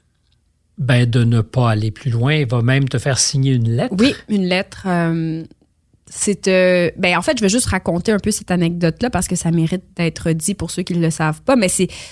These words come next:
Speaker 2: c'est un contexte particulier où, justement, euh, ben, Lise Payette me demande de venir chez elle et, euh, je pensais que c'était une discussion, donc, euh, entre, euh,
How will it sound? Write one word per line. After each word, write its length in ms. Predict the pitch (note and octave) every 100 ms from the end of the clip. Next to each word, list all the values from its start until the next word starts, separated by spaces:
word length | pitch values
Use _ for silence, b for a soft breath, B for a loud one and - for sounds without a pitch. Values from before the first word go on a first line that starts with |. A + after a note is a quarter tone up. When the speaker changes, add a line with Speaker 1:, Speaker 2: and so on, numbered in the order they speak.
| B B
Speaker 2:
c'est 100 | -
un 40 | F#3
contexte 360 | F3 F3 F#3+
particulier 800 | - F3 - - F#3 F3+ G#3 A#3+
où, 160 | A3 F#3+
justement, 720 | F3+ F3 F3+ E3+ F3 F#3 F#3
euh, 220 | E3+ D#3 D#3+ B B B B B B B B B B _ _ -
ben, 300 | G3+ F#3+ F3+
Lise 200 | G3+ -
Payette 340 | G3 G3+ G#3
me 80 | F#3+
demande 280 | F#3+ F3 G#3
de 60 |
venir 260 | F3+ F#3 F#3+
chez 200 | - E3+
elle 480 | D#3+ F#3 G3 G3+ -
et, 380 | - F#3+ F#3 E3+
euh, 240 | D#3+ D#3
je 120 | D#3
pensais 640 | E3 F#3 F#3 F#3 - A#3 G#3
que 140 | F#3
c'était 300 | E3+ F3 F3
une 100 | E3+
discussion, 800 | D#3+ - - - - - F3 F3+
donc, 480 | F3 D#3 D#3+ D#3 D#3+
euh, 140 | C3+
entre, 340 | B2+ C#3+ D3 -
euh, 200 | C#3 A#2+